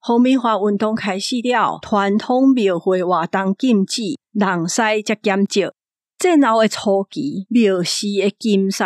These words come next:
团也是金狮镇，佮变做是维持治安的组织。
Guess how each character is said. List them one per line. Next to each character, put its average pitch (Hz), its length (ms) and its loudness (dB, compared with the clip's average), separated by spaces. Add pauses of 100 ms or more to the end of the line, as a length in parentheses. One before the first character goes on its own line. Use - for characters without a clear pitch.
(180)
团 180 520 -6 (140)
也 202 140 -2
是 - 240 -8
金 190 280 0
狮 185 160 -4 (240)
镇， 117 260 -4 (380)
佮 269 100 2
变 254 340 2
做 247 240 0
是 214 200 -4 (220)
维 202 380 0
持 190 280 -8
治 165 340 -8
安 196 300 -2
的 190 120 -6
组 165 280 -6
织。 156 200 -10